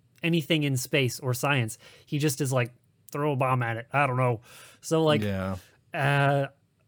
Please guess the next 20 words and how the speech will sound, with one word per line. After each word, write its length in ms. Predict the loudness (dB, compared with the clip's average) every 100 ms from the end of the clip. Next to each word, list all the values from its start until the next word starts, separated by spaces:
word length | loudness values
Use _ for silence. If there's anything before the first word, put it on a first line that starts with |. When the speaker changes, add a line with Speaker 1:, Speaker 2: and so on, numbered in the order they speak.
| _
Speaker 1:
not 320 | -4 0 2
well 180 | 4 6
executed, 680 | 4 2 -4 -2 0 0 2
but 180 | 4 4
I 80 |
think 200 | 2 -2
he 120 | -4 -6
could 120 | -4
have 80 | -2
been 140 | -2
really 220 | -2 -4 -6
funny. 460 | -6 -8 -10 -16 _ _ -4
Speaker 2:
Okay, 260 | 0 0
so 320 | 0 2 0 0
wrapping 420 | 2 4 4 0
it 120 | 0
up, 220 | 0 -2 -4
I'll 160 | -6 -6
just 260 | -4 -4
say, 480 | -4 -2 -2 -4 -8